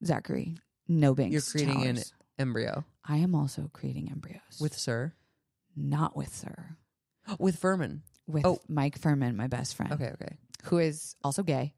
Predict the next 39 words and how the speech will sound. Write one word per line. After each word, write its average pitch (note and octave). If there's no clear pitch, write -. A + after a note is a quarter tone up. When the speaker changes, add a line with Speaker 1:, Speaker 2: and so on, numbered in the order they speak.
Speaker 1:
in D#3
a C#3+
long-term D3+
partnership, C3+
in E3
his E3+
forties, D3
got D3
his D#3
life D3
together, C3+
career's C#3+
all C#3+
set. C3
Speaker 2:
I F3+
just G#3+
borrowed D3
a D3+
Ouija F3+
board A2+
from C3+
his B2+
partner B2
this -
morning. D3+
Speaker 1:
<laughs> -
Speaker 2:
We F3
live F3+
nearby, F3
and E3
he E3
had D3+
one, D3+
and E3
I D#3+
wanted D#3
to D#3+
borrow D3
it. -